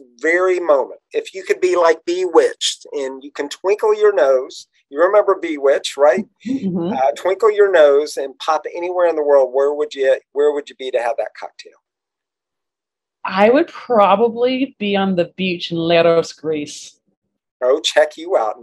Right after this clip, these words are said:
Speaker 1: Very nice.
Speaker 2: Yeah.
Speaker 1: Very nice.
Speaker 2: <laughs>
Speaker 1: Not bad. Not
Speaker 2: Not
Speaker 1: bad.
Speaker 2: Latin America, but, but yeah, probably the beach in Leros, Greece. It's the most beautiful place I've ever been. And I just am really missing traveling. <laughs>
Speaker 1: Awesome. Awesome. Get that. And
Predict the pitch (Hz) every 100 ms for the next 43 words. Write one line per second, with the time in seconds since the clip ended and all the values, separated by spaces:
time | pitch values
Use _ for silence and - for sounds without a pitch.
0 | 113 139 185 254 339 180 139 117 104 -
1 | - - 453 330 - 427 640 466 - -
2 | - - 403 - - - 214 - 117 -
3 | - - 233 262 277 269 269 262 247 220
4 | 180 185 185 170 - - - _ _ -
5 | 208 185 - 185 180 156 156 208 196 208
6 | 190 175 185 160 160 165 - 165 160 -
7 | - - - 196 190 196 185 196 185 180
8 | 180 170 170 156 160 170 160 165 175 170
9 | 165 - _ _ _ _ - 175 - 175
10 | 170 170 165 165 175 170 170 170 185 -
11 | - 156 123 - - _ _ - 131 -
12 | 123 123 160 151 110 - - - _ 185
13 | 208 202 143 147 196